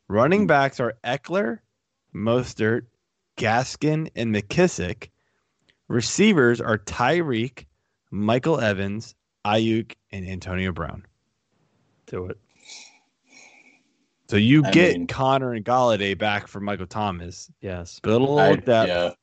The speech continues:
Speaker 2: I mean, Connor's been sucking, but, you know, I take him over, you know, you add a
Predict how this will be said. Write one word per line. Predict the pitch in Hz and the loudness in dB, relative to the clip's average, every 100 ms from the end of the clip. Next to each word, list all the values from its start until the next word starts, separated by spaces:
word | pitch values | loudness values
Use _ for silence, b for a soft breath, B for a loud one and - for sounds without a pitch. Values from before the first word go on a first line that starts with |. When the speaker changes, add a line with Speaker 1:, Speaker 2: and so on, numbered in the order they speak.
| _ | _
Speaker 2:
I | 104 | -6
mean, | 101 98 | -4 0
Connor's | 110 113 110 92 | 2 4 2 0
been | 95 90 | -4 -6
sucking, | - 110 107 92 85 82 | -2 -2 -2 -4 -6 -6
but, | 85 82 - _ - | -6 -8 -14 _ -12
you | 92 | -8
know, | 90 90 - - | -6 -8 -8 -6
I | 87 - _ _ | -6 -8 _ _
take | - 92 | -2 -2
him | 92 92 | 0 -2
over, | 90 87 87 87 82 - | -2 0 0 0 -2 -6
you | 92 | -2
know, | 87 85 - | -2 -2 -6
you | 87 85 | -4 2
add | 87 87 | 4 4
a | 87 85 | 2 0